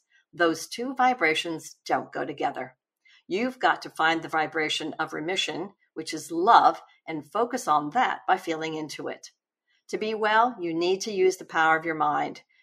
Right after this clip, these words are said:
You've got to find a way to offer a vibration that matches wellness so it can flow into your experience.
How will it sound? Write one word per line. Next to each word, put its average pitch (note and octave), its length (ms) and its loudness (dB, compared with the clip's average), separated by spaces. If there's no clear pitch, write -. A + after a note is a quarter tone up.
You've E3 260 -10
got - 280 6
to F#3+ 80 -10
find F3 300 4
a F3 60 2
way E3 200 2
to E3 100 -2
offer D#3 340 2
a D3+ 80 -6
vibration E3 600 2
that C#3 160 -4
matches D#3 440 -2
wellness E3 600 4
so D#3 300 0
it F3+ 140 2
can G3+ 160 -8
flow D3 540 4
into F#3+ 300 -4
your D3+ 180 -4
experience. D3+ 840 -2